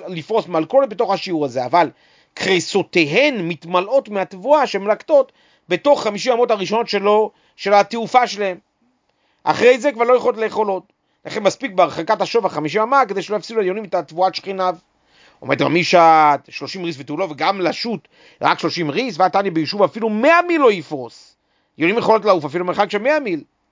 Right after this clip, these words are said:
רב יוסף אמר, "ביישוב כרמים", הכוונה, "ביישוב כרמים". רב אמר, "ביישוב שובחים", כלומר, בפריחה מכרם לכרם, משובח לשובח, יכולים באמת, יכולות יונים לעוף למרחק רב. כאשר אין, אין כרמים או שובחים בדרכן, הן מועפות לא יותר משלושים ריס.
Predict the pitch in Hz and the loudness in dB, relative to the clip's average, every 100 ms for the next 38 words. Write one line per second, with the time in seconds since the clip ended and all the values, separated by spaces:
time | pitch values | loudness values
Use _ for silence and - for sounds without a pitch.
0 | _ _ _ _ - 117 165 170 226 269 | _ _ _ _ -12 0 2 4 4 6
1 | 269 208 175 277 202 - 196 185 190 135 | 4 2 -4 -6 -8 -10 -4 -2 -2 -4
2 | 117 131 190 180 180 139 127 180 156 170 | -8 -6 -2 0 0 -2 -8 -2 0 2
3 | 139 104 156 190 220 175 147 185 139 175 | 0 0 0 2 2 0 -8 -12 -8 -6
4 | 160 156 131 127 143 139 _ _ - - | -6 -8 -14 -8 -8 -8 _ _ -16 -6
5 | 131 175 170 - 247 196 - 233 240 226 | -2 2 2 4 2 2 -2 -2 0 0
6 | 262 247 180 160 240 214 220 285 254 - | 2 0 -4 -2 -2 -2 -2 0 2 -2
7 | - _ _ _ - 139 208 220 208 202 | -6 _ _ _ -4 -2 2 4 2 2
8 | 202 180 180 170 170 165 160 165 214 202 | -2 -4 0 4 4 2 0 0 0 -2
9 | 170 170 220 190 185 214 202 180 185 170 | -2 -2 0 -2 -2 -8 -6 -2 -2 -2
10 | 147 120 107 _ _ _ _ _ - 110 | -4 -6 -6 _ _ _ _ _ -12 0
11 | 160 196 165 196 - 180 180 151 139 - | 2 2 0 -4 0 0 0 0 -4 -2
12 | 208 233 233 294 269 226 190 180 165 233 | -2 0 0 2 2 2 -2 -4 -2 -2
13 | 214 196 190 180 180 151 160 147 160 127 | -4 -4 -4 -4 -6 -8 -8 -6 -6 -8
14 | 101 - | -12 -20